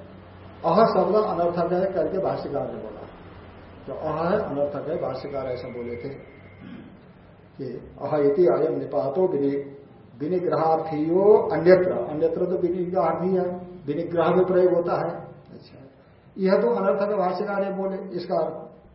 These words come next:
टिप्पणी का, ये टीकाकार शंका उठाते हैं।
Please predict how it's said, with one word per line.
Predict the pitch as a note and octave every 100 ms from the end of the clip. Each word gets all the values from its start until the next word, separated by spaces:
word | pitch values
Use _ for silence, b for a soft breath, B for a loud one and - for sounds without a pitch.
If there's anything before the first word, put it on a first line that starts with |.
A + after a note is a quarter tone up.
| -
टिप्पणी | D3+ D#3+
का, | - D3 A#2+ - - -
ये |
टीकाकार | C#3 D#3 D#3+ C#3+ C#3+ C3
शंका | - C#3+ C#3+
उठाते | C#3 B2+ - - -
हैं। | A2+ -